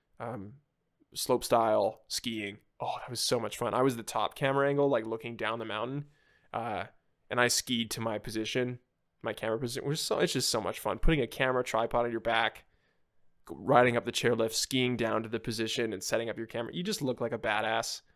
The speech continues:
and it was so cool. Um, so if I could do that again, I would. That would be so much fun.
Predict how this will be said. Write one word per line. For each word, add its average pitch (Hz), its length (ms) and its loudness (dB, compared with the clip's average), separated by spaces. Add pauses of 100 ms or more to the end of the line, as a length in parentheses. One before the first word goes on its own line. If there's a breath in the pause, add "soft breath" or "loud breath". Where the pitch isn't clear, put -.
(440)
and 131 100 2
it 135 40 4
was 120 140 2
so 113 380 2
cool. 110 480 0 (580)
Um, 98 380 -6 (320)
so 107 400 -2
if 143 140 0
I 151 80 6
could 147 140 -2
do 120 120 0
that 107 140 0
again, 107 200 -4
I 104 80 -4
would. 98 300 -2 (140)
That 98 100 0
would 98 100 -2
be 101 80 -8
so 101 220 -6
much - 160 -12
fun. 98 280 -10